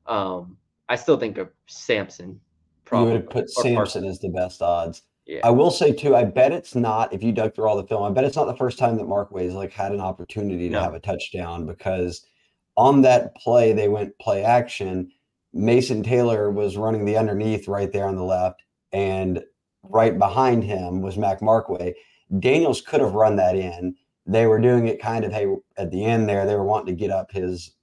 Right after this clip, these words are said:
Speaker 2: rushing and passing T D totals, and they ran that bootleg at the goal line. He could have run in. He could have easily dumped it off to Taylor. I think he saw Markway and was like, "All right, I'll,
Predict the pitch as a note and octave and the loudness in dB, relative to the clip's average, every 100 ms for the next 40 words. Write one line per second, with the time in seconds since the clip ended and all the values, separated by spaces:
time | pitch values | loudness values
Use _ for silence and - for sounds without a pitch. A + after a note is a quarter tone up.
0 | _ G2 G#2+ A2 G#2 F#2+ F#2 F#2+ A2 G#2 | _ 0 2 2 -4 -6 -8 0 2 2
1 | G2 F#2 F2+ G#2+ C#3+ C3 A2+ G2+ G2+ G2 | -2 -6 -4 2 4 4 0 -2 -4 -6
2 | G#2 F#2+ G2 G#2+ G#2 G2 G2 A2 G2 F2+ | -6 -4 -2 -2 -2 -2 0 -2 -2 -6
3 | F#2 F#2+ G#2 C3+ A2 G2+ G2 F#2+ - _ | -6 -4 -2 0 0 -2 -6 -12 -16 _
4 | _ _ E3 F3 E3 B2+ G#2 G2+ F#2+ F#2+ | _ _ 2 4 4 4 4 0 0 -4
5 | F#2 G2 G2 F#2+ C#3 D3 A#2 A2 G2 G#2 | -4 -2 -2 -2 2 4 4 2 4 2
6 | G#2 G#2 G2 F#2+ F2 - F#2 F2+ F2 F2 | 2 0 0 -2 -8 -6 -4 -2 -2 0
7 | G#2 A2 G2 G2+ - G#2+ G2+ F#2+ F#2 F#2 | 0 0 -4 -2 4 4 4 0 -2 -8
8 | F#2 F#2 F#2 F#2 D#2+ E2 E2+ D#2 | -8 -8 -4 -2 -2 -4 -8 -8